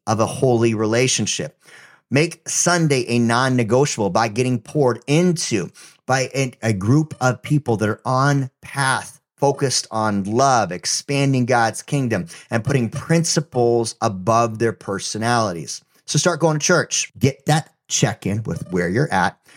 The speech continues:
Start going to church. Make it your non-negotiable. And then take the Sunday sermon, that lesson you learn every single Sunday, and lead from the dinner table throughout the week.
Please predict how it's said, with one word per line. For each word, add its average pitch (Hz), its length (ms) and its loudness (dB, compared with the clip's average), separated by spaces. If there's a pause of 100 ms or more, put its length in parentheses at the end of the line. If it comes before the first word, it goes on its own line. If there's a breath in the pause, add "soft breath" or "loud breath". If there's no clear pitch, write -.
(120)
Start - 440 0
going 110 240 0
to 156 60 -2
church. 85 440 -6 (180 loud breath)
Make 101 200 0
it 113 60 -6
your 123 120 0
non-negotiable. 104 1000 0 (200 loud breath)
And 117 100 0
then 123 120 2
take 160 220 0
the 135 100 0
Sunday 160 500 2
sermon, 135 460 0
that 87 160 -4
lesson 151 360 0
you 143 120 0
learn 135 200 0
every 123 260 0
single 135 280 -4
Sunday, 101 480 -4
and 104 360 -2
lead 123 460 2
from 113 220 -2
the 113 80 2
dinner 117 260 0
table 90 360 -4
throughout 92 360 -2
the 101 80 -4
week. 90 280 -4